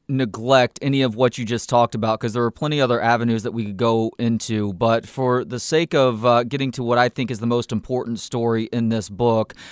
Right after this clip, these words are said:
I'm just gonna encourage people to go out and buy Pharma to learn much more about what penicillin and antibiotics did, uh, in that moment and how it really affected the public's health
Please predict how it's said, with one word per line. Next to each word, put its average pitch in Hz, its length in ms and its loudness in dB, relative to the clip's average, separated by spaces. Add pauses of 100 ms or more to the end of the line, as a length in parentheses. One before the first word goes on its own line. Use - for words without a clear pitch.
(100)
I'm 156 60 -10
just 160 140 -2
gonna 170 160 4
encourage 139 440 4
people 113 220 -4
to 113 60 -2
go 123 160 4
out 127 160 4
and 107 100 -2
buy 117 220 6
Pharma 117 400 0
to 120 120 -8
learn 113 320 0
much 120 320 0
more 117 440 0
about 113 440 0 (360)
what 120 200 -2
penicillin 143 640 0
and 117 140 -2
antibiotics 123 920 2
did, 127 440 2 (240)
uh, 113 180 0
in 170 160 2
that 165 220 2
moment 139 420 4
and 123 80 -2
how 147 160 4
it - 80 0
really 147 220 0
affected 123 720 0
the 117 300 0
public's 127 500 -2
health 123 400 4